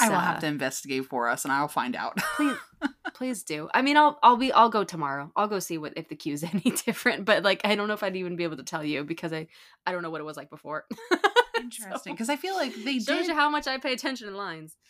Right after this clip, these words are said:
Speaker 1: I mean,
Speaker 2: <laughs>
Speaker 1: but if you're distracted or you're talking with somebody else that you're standing next to, like, I get it. Like, most people don't. I'm just the one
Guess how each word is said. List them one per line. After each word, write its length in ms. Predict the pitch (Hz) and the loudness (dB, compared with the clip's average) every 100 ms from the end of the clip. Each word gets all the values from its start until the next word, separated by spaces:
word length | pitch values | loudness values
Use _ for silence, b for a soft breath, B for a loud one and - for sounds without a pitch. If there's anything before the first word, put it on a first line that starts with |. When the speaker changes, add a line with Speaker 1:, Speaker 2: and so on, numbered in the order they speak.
| b b | b b
Speaker 1:
I 120 | - 269 | -4 0
mean, 440 | 294 277 240 233 | 4 4 2 0
Speaker 2:
<laughs> 40 | |
Speaker 1:
but 160 | 240 254 | 2 2
if 180 | 240 285 | 2 2
you're 80 | 302 | 2
distracted 580 | 233 - 196 185 196 | 2 2 4 4 2
or 60 | 175 | -6
you're 100 | 160 | -2
talking 320 | - 170 170 | 2 2 2
with 100 | 151 | 2
somebody 300 | - 165 147 | 2 2 4
else 180 | 151 156 | 4 4
that 80 | 151 | 2
you're 80 | 143 | -4
standing 340 | - 160 143 | 0 0 2
next 220 | 139 143 | 0 -2
to, 120 | - 113 | -4 -2
like, 160 | 127 | -2
I 80 | 165 | -2
get 220 | 175 139 | 0 0
it. 180 | 123 - | -2 -2
Like, 220 | 135 131 | -6 -4
most 240 | 170 175 - | -2 -2 -2
people 220 | 175 156 | -4 0
don't. 320 | 143 143 - | 2 2 4
I'm 200 | 180 233 | 6 6
just 160 | 208 - | 6 0
the 60 | |
one 120 | 180 | 2